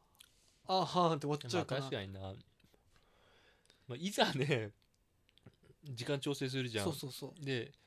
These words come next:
Speaker 2: まあ、土日だったら、ど-、俺土日、俺やっぱり土日の方がいいなと思ったんだけど、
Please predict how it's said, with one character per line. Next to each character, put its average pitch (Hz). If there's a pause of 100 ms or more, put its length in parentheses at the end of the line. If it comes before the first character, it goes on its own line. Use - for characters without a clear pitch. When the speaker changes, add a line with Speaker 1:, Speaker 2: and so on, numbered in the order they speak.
(140)
Speaker 2:
ま 139
あ、 -
土 127
日 208
だ 247
っ 233
た 117
ら、 117
ど-、 113
俺 120
土 127
日、 175
俺 160
や 220
っ 175
ぱ 180
り 175
土 135
日 185
の 220
方 -
が 139
い -
い -
な 117
と 110
思 107
っ -
た 104
ん 98
だ 98
け 101
ど、 101